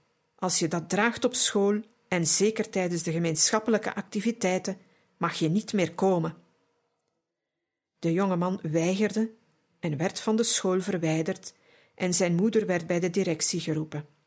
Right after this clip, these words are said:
Maar zij antwoordde: "Ik ben trots op mijn zoon." Een andere zaak betrof een dame die een kamer van haar appartement ter beschikking had gesteld aan de parochie,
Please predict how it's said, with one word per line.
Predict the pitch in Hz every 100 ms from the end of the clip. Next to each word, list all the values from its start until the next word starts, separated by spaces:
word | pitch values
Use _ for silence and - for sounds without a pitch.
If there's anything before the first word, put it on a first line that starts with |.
| _ _ _ _ _ _ _ _
Maar | 160 170 190
zij | 190 190
antwoordde: | 170 156 175 165 160 175 175 _ _ _ _ _
"Ik | 240 190
ben | 165 156 151
trots | 185 226 247 - -
op | 180 180
mijn | 180 175
zoon." | 170 180 165 160 151 _ _ _ _ _ _ _ _ _ _ _ _ _ _ _ _ _
Een | 175 156
andere | 143 156 175 214
zaak | 190 175 190 196 - _
betrof | - 214 202 190
een | - 170
dame | 185 208 190 170 - _ _ _ _
die | - -
een | 175
kamer | 175 190 226
van | 226 190
haar | 170 165
appartement | 170 - 170 - 160 202 226
ter | 208
beschikking | 170 - 208 208 214
had | 202
gesteld | - 196 - 170 170
aan | 170 175
de | 170
parochie, | 170 165 175 - 160